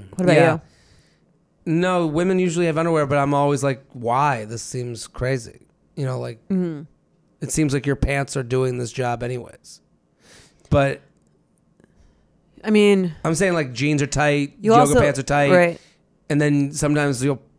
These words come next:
Speaker 1: I
Speaker 2: see
Speaker 1: mean,
Speaker 2: the underwear and you'll be like, "This is literally thinner than"
Speaker 1: if we're gonna be real and, like,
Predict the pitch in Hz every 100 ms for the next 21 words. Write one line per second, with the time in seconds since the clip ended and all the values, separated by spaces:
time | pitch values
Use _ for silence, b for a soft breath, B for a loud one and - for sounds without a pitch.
0 | - - 208 143 143 143 143 135 131 135
1 | 139 151 160 185 156 135 147 156 156 151
2 | - 151 143 143 127 131 131 220 233 226
3 | 175 170 202 185 156 165 - 165 165 151
4 | -